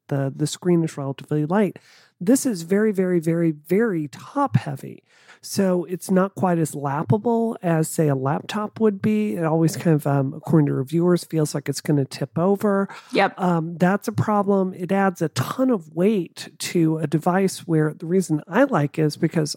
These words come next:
Speaker 1: I can throw it in a purse and just carry it with me anywhere I go. Um, this actually weighs about as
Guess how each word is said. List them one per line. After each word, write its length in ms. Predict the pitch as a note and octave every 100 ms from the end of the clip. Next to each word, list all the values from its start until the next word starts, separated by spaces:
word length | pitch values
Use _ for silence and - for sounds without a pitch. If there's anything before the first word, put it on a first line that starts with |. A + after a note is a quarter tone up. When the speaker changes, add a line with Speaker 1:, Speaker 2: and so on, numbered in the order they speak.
| -
Speaker 1:
I 40 |
can 140 | D3+ D#3+
throw 200 | D#3+ D3+
it 80 |
in 80 | D3
a 40 | C#3
purse 380 | - D3+ -
and 80 | C#3+
just 220 | C3+ -
carry 240 | - C3+ C#3+
it 80 | D3+
with 200 | C#3+ -
me 180 | C#3+ -
anywhere 420 | D#3 D3 C#3 C3 C3
I 140 | C3+ -
go. 420 | G3 E3+ B2+ - - - - -
Um, 400 | E3+ D#3+ D#3 D#3+
this 240 | F#3 -
actually 380 | F3+ F#3 - F3
weighs 460 | D3+ E3+ F3 E3+ -
about 520 | D#3+ C#3+ E3 D#3 D#3+
as 300 | - D3 -